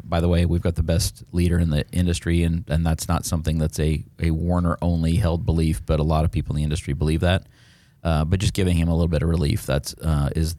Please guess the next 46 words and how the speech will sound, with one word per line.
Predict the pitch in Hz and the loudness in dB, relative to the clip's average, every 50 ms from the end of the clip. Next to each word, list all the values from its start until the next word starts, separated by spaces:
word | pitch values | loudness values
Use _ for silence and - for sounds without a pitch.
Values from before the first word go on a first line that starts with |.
| - | -6
is | - 82 80 78 | -2 -2 0 0
the | 82 78 | 0 0
immediate | 80 80 80 80 78 73 69 67 | 0 2 2 2 2 0 0 0
goal. | - 78 80 80 78 87 | 0 0 0 0 0 -2
So, | - - - 85 82 82 78 | -2 0 0 2 2 2 0
uh, | - 76 82 80 78 73 - - | 0 2 2 2 2 0 0 -2
I've, | 78 78 - - | -4 -6 -4 -2
I've | 85 85 82 - - - _ _ _ | -2 -2 -2 -2 -8 -16 _ _ _
been | - 101 101 98 | 0 2 2 4
doing | 92 95 95 95 | 2 2 4 4
a | 92 | 4
lot | 90 87 87 | 4 4 2
of | 87 - | 2 2
travel | - 87 85 85 87 90 | 2 2 2 2 2 2
already | 92 90 90 90 90 92 | 2 2 2 2 2 2
in | 95 92 | 2 2
the | 90 | 2
first | - - 92 82 - | 0 0 -2 -2 0
few | - 92 87 87 | 0 2 2 2
weeks. | 90 95 - - - - - _ _ _ _ _ _ _ _ _ _ _ | 2 2 0 -4 -12 -16 -16 _ _ _ _ _ _ _ _ _ _ _
I | 95 | 0
got | 92 90 87 | 0 2 2
a | |
lot | 87 85 85 87 | 2 2 2 2
of | 90 | 2
travel | - - 90 85 87 90 | 2 2 2 4 2 0
coming | - - 87 90 87 87 | 0 2 2 4 4 4
up | 87 87 - - | 2 2 2 0
in | |
the | - 80 | 2 2
next, | 82 78 - - - - - - 87 | 2 2 0 -2 -4 -6 -4 -2 0
uh, | 78 76 73 78 - | 2 2 2 2 2
six | - - 101 98 - - | 2 0 0 -2 0 0
weeks. | 92 87 87 - - - - - - _ _ _ _ _ _ _ _ _ _ _ 73 | 0 2 0 0 -4 -10 -16 -16 -20 _ _ _ _ _ _ _ _ _ _ _ -6
I | 78 78 - - - - _ | -4 -4 -6 -8 -16 -4 _
can't | - 92 73 52 | 0 0 2 2
really | 73 82 | 0 0
see | - - 95 | 0 0 0
my | 85 80 73 | 2 2 0
calendar | - 87 82 82 85 80 76 | 2 2 2 2 2 2 2
past | 76 - 85 80 73 - | 2 2 2 2 2 0
six | - 80 - - 73 | -2 -2 -2 -2 -2
weeks | 71 82 - - | -2 -2 -2 -4
'cause | - - 76 78 | -4 -4 -2 -2
it's | 71 - - | -2 -2 -2
so, | - 80 78 80 | 0 0 0 -2